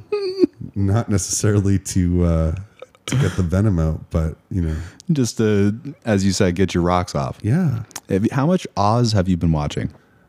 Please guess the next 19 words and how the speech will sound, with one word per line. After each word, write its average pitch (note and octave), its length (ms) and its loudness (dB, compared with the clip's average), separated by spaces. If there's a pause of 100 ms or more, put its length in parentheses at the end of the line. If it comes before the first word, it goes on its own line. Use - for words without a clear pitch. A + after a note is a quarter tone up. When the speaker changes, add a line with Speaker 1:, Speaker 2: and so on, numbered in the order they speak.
(120)
Speaker 1:
Um, B2+ 280 2
I'm B2+ 160 2
somewhere B2 720 2
in G2 360 2
season F2+ 460 0
two F#2+ 360 0
right A2+ 200 2
now. C3+ 420 0 (160)
Speaker 2:
Oz A2 220 2
Speaker 1:
which A2 80 4
Speaker 2:
is F#2+ 60 2
a F#2 40 2
show F#2+ 280 2
about E2+ 220 2
jail, D#2+ 340 0
folks. - 360 -8
Speaker 1:
Yeah, F2+ 340 2
it's F2+ 220 -4
a, E2+ 320 2